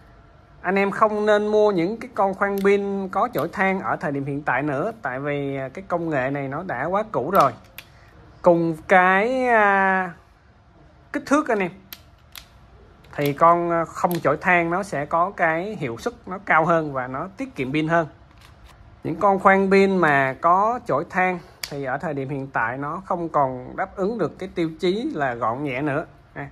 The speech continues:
con nào nó cũng nặng và nó cũng to hết. Mặc dù vòng tua của nó đâu đó chỉ có khoảng một ngàn ba trăm vòng thôi, nhưng mà nó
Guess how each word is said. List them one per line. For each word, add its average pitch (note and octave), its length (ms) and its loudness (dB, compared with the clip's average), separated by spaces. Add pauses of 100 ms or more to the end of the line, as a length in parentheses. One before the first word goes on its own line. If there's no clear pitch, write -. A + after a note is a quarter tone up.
con D3 220 -10
nào A#2+ 240 -2
nó C#3+ 100 -8
cũng C#3+ 260 -8
nặng A#2 300 -2
và A#2 80 -12
nó B2 160 -10
cũng D#3 200 -8
to D3 240 6
hết. D#3 180 -2 (1160)
Mặc B2+ 200 -6
dù C3+ 160 -2
vòng C3 280 -2
tua D#3+ 280 8
của B2 320 -2
nó G3 520 4
đâu D#3 200 0
đó D#3 240 4
chỉ C#3+ 160 -6
có D#3+ 240 2
khoảng C3 300 -6
một D3+ 180 -10
ngàn B2 240 -6
ba C#3+ 120 0
trăm D3 180 -4
vòng B2+ 260 -2
thôi, D3 140 0 (1120)
nhưng - 160 -10
mà B2 200 -6
nó D#3 460 -2